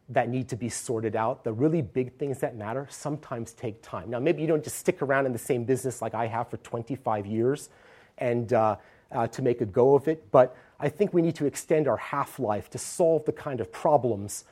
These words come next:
uh, requires a commensurate cognitive scale of thought, purpose, and action, uh, that can't be solved in a three-year cycle,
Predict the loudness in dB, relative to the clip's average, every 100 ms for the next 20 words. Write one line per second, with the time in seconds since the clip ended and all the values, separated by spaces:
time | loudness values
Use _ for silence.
0 | -20 -16 -4 -2 0 -2 0 4 4 4
1 | -2 -6 -4 2 2 0 -2 -4 -4 _
2 | _ -4 0 0 2 0 -2 -4 0 0
3 | -2 -4 2 2 2 0 0 0 -2 -4
4 | -8 -6 -6 -4 -4 -4 -8 -20 -20 -8
5 | 6 8 8 6 6 4 -4 0 0 0
6 | -4 2 2 2 0 -4 -6 -8 -4 -2
7 | 2 2 2 0 0 0 -2 -4